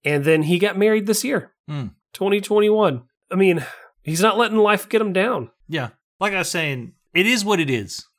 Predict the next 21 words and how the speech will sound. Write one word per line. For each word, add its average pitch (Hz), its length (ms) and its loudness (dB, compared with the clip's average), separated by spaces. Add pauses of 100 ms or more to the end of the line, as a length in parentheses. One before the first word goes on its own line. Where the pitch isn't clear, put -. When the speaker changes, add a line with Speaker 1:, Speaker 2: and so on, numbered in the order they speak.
(100)
Speaker 2:
Uh, 160 120 -8
we 160 100 -8
can't 180 260 0
litigate 165 320 0
the 127 80 -8
past - 560 -2 (260)
Speaker 1:
Right. 127 220 -4
Speaker 2:
or 127 80 0
at 127 80 -4
least 127 240 -4
change 123 380 -2
it. - 180 -12 (160)
Speaker 1:
No, 127 80 -2
I, 147 140 4
I 139 140 2
Speaker 2:
And 151 60 2
Speaker 1:
just 143 60 -4
Speaker 2:
so 147 320 2
Speaker 1:
respect. - 580 -6 (140)
Massive 127 400 -8
respect. - 480 -12